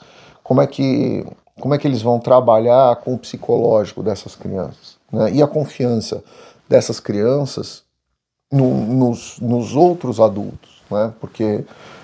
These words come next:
se o papai e a mamãe deixaram eles com uma pessoa pra cuidar da criança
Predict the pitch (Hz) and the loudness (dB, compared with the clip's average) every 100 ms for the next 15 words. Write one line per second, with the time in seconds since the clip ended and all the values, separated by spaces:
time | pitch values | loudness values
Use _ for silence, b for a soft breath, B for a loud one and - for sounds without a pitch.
0 | B - 147 123 147 165 170 151 113 113 | B -2 2 4 4 2 2 0 0 -2
1 | - 131 139 131 123 110 123 120 117 - | 0 2 2 2 0 -4 -4 -4 -4 -6
2 | 117 113 110 - 113 - 120 113 123 143 | 0 0 0 -2 -2 0 2 6 6 6
3 | 139 - 131 127 120 - 101 | 2 -4 -4 -2 -4 -4 -6